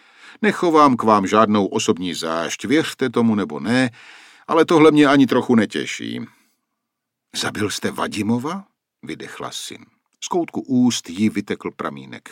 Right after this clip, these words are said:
krve. "Ano. Měl jsem za to, že projekt Schodiště se bez něj neobejde. Můj nový plán se ale obejde bez vás. Oba jste dobří,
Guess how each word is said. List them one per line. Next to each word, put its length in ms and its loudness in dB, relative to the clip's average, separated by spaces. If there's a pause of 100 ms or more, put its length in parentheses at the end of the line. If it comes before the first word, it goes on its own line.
krve. 300 -20 (580)
"Ano. 240 -2 (1120)
Měl 280 6
jsem 200 2
za 140 4
to, 180 6
že 180 4
projekt 480 0
Schodiště 760 0
se 200 -6
bez 180 -6
něj 180 -6
neobejde. 760 -12 (640)
Můj 220 2
nový 260 2
plán 380 2
se 220 -2
ale 200 2
obejde 400 -2
bez 240 2
vás. 560 -12 (400)
Oba 220 6
jste 180 -6
dobří, 480 -2